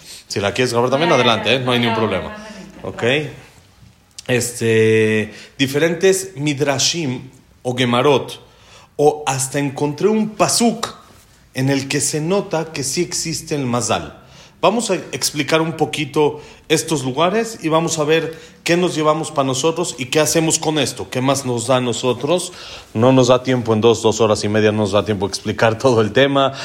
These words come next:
Speaker 1: Hay una Gemara larguísima, larguísima en Rosh Hashanah,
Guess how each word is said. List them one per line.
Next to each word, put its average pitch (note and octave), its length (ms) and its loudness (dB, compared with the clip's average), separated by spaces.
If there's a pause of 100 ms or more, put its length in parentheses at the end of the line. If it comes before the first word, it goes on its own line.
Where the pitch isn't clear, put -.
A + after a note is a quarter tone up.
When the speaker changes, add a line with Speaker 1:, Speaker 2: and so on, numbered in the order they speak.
(140)
Speaker 1:
Hay A2+ 160 2
una A2+ 160 2
Gemara A2 480 4
larguísima, C3 640 0
larguísima C3 560 0
en A#2 80 0
Rosh B2+ 200 2
Hashanah, A#2+ 440 2